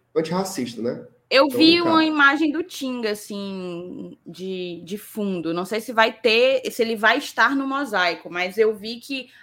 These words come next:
Speaker 2: as peças de, de divulgação do mosaico tinham o Tinga de fundo, assim.
Speaker 1: Então. Mas tu já reparou o jogo de domingo?
Speaker 2: São Paulo?
Speaker 1: Treinado por quem?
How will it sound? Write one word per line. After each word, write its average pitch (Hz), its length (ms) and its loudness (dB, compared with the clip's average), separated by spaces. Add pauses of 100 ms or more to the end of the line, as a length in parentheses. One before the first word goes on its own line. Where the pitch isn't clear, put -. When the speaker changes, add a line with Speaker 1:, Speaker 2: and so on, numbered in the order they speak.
Speaker 2:
as 196 240 -2
peças 285 540 0
de, 233 580 -8
de 208 400 -8
divulgação 214 800 -4
do 240 80 -6
mosaico 202 640 -4
tinham 247 360 -8
o 285 40 -4
Tinga 240 440 -6
de 247 140 -8
fundo, 190 400 -14
assim. - 240 -16 (840)
Speaker 1:
Então. 104 400 -10 (400)
Mas 165 160 0
tu 190 100 -2
já 196 120 6
reparou 170 880 2
o 147 80 -4
jogo 175 240 4
de 160 100 -2
domingo? 151 580 -2 (1500)
Speaker 2:
São 170 180 -2
Paulo? 160 640 -2 (1000)
Speaker 1:
Treinado 165 420 4
por 160 160 -6
quem? 113 380 -2